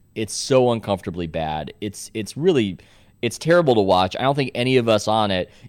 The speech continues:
even if we're not fans and we're not necessarily people who root, I do think that we want, we wanna see people succeed. We wanna see people,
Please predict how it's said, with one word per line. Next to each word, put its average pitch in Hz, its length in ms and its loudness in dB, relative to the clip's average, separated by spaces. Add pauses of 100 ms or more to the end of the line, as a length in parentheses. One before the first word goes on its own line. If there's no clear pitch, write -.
even 143 240 2
if 147 80 0
we're 131 140 -2
not 120 260 -2
fans 113 800 -4
and 101 100 -4
we're 98 80 -4
not 98 200 -4
necessarily 104 500 -6
people 104 340 -6
who 98 280 -6
root, 101 440 -4
I 110 140 -2
do 120 300 -4
think 120 300 -6
that 110 160 0
we 107 200 -4
want, 107 560 0 (420)
we 277 160 -2
wanna 247 320 4
see 180 240 -4
people 120 400 -2
succeed. 78 720 -8
We 117 100 -2
wanna 147 280 0
see 131 260 -4
people, 101 720 0